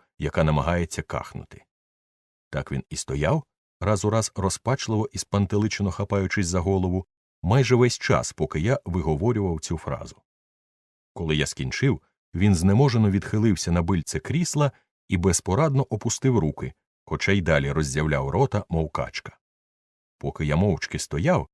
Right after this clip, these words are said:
вражений такою поведінкою співрозмовника, він раптом схопився і кинувся до дзвінка, та, торкнувшись до нього, мабуть, прийняв інше рішення,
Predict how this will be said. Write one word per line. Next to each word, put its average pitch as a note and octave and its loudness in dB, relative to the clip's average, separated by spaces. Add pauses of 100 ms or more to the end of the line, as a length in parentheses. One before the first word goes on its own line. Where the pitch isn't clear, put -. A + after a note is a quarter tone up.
(240)
вражений D#2 2
такою D#2 -2
поведінкою D#2+ -2
співрозмовника, D#2+ -4 (520)
він A#2+ 4
раптом B2 2
схопився A#2 2
і G#2 2
кинувся C#3 2
до C3+ 4
дзвінка, C#3+ 2 (600)
та, D2+ -2
торкнувшись F#2 2
до F2 0
нього, G2 2
мабуть, G2 0
прийняв G#2 2
інше F2 0
рішення, C#2 -4